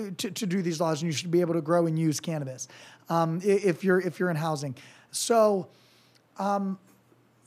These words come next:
D C has, uh, has this opportunity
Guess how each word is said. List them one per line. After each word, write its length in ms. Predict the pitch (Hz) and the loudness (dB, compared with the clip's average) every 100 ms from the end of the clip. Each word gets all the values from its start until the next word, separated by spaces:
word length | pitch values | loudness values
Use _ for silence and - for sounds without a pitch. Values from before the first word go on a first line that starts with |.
| - 202 143 | -18 -12 -4
D 240 | 262 311 | -2 0
C 540 | - - 302 277 233 185 - - | -2 -2 -2 0 0 -2 -4 -10
has, 560 | 220 226 220 214 190 - - _ - _ - | -6 -2 0 0 -2 -6 -12 _ -20 _ -10
uh, 120 | - 208 | -8 -6
has 520 | - 165 214 214 175 | -8 -2 0 2 0
this 180 | 190 190 | -4 -2
opportunity 960 | 214 208 190 - 254 277 233 165 156 | -2 -2 -6 -4 -2 -2 0 0 -2